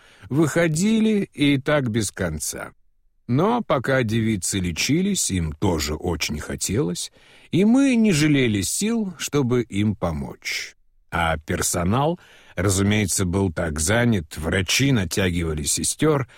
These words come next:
санитары натягивали друг друга, что они вряд ли знали, чем мы занимаемся. Так что всё было в полном ажуре. Снаружи мне попадалось куда больше сумасшедших. Везде и всюду.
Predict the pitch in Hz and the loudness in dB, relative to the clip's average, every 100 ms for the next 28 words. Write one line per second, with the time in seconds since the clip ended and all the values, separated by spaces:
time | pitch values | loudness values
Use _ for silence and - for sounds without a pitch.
0 | - - - - 160 156 170 165 151 127 | -20 -18 -6 2 2 2 2 2 2 2
1 | 113 120 107 98 92 95 92 123 123 165 | 0 -2 -2 0 0 0 0 0 2 2
2 | 180 156 139 - - - - - 160 170 | 2 2 0 -2 -20 -18 -8 -2 0 2
3 | 180 160 131 170 175 - 160 131 104 135 | 2 2 2 0 0 0 2 2 2 0
4 | 143 147 151 135 - - 113 113 98 90 | 2 2 0 -2 -2 0 2 2 2 2
5 | 92 101 87 90 90 76 64 58 - - | 0 -2 -4 0 0 -2 -4 -8 -6 -6
6 | - - _ _ - 170 - - 151 - | -6 -14 _ _ -4 -2 0 0 0 0
7 | - 170 185 147 139 151 143 - _ - | 0 2 2 2 2 2 2 -2 _ -2
8 | 117 107 104 98 98 - 87 78 71 62 | 2 2 2 2 0 -2 -4 -4 -4 -6
9 | 53 - _ _ _ _ _ - 160 208 | -8 -14 _ _ _ _ _ -4 0 2
10 | 254 233 226 202 185 190 196 175 165 160 | 4 4 2 2 2 4 2 0 -2 0
11 | 160 170 165 135 - - 147 147 135 123 | 2 2 2 0 -4 -4 0 0 2 2
12 | 135 87 - 82 - 73 71 - - - | 2 0 -4 -6 -6 -6 -6 -8 -10 -10
13 | - - - - _ _ _ _ - 139 | -10 -12 -20 -20 _ _ _ _ -2 0
14 | 113 110 151 175 147 131 - - 78 67 | 0 2 2 2 2 -2 -2 -4 -6 -6
15 | 73 | -12